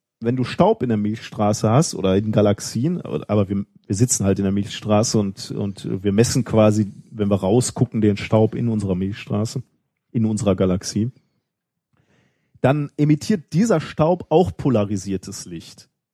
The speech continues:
Dummerweise, ähm, gleicht dieses polarisierte Licht dann genau dem Muster, was auch gemessen wurde bei, bei diesen Gravitationswellen von, von, von bicep zwei.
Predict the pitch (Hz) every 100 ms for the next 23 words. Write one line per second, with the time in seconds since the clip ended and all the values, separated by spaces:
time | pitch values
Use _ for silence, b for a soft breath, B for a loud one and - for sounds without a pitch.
0 | _ - 185 180 127 110 117 123 127 226
1 | 254 _ _ _ _ _ _ _ _ _
2 | _ - 127 131 131 131 131 131 131 _
3 | _ _ _ _ _ _ - 175 135 143
4 | 185 254 - - 147 131 131 - - -
5 | _ _ _ _ _ _ - 135 117 120
6 | 123 123 120 156 - 123 127 180 220 -
7 | 135 123 160 156 139 139 127 165 170 123
8 | 127 - - - - - 135 123 139 139
9 | 123 127 - 143 143 147 147 139 131 131
10 | 131 127 131 123 123 131 131 131 143 131
11 | 165 160 - 107 98 95 90 90 - 98
12 | 101 110 107 110 - 110 107 113 - 120
13 | - - - 107 90